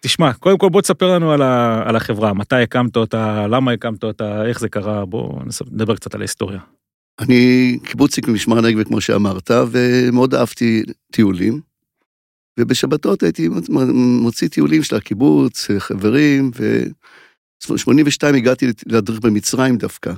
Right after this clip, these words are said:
Speaker 2: התחלתי במצרים,
Speaker 1: וואלה.
Speaker 2: ואחר כך, יותר מאוח-, התחלתי ללמוד גם באוניברסיטת, במכון אבשלום. שם היה לי מורה שקוראים לו דוקטור דני סימון, שהוא,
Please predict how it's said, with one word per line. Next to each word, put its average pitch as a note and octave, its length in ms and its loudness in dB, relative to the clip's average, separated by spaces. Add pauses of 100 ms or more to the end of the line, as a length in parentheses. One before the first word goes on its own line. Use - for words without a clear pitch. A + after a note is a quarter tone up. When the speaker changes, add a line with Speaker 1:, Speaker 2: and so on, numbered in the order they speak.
Speaker 2:
התחלתי - 360 -2
במצרים, G#2 680 0
Speaker 1:
וואלה. E3+ 80 -4 (520)
Speaker 2:
ואחר D3 220 0
כך, D#3 320 0 (640)
יותר C3+ 160 2
מאוח-, D3 200 0
התחלתי C3+ 380 -2
ללמוד B2+ 360 2
גם A2 380 0 (420)
באוניברסיטת, G#2 560 -2
במכון G#2 680 0
אבשלום. A2+ 520 0 (760)
שם C3+ 180 2
היה D3 100 4
לי D3+ 100 4
מורה C#3+ 460 2
שקוראים - 320 -2
לו B2+ 60 4
דוקטור A#2+ 320 0
דני A2+ 260 0
סימון, G#2+ 560 0
שהוא, G2+ 540 -4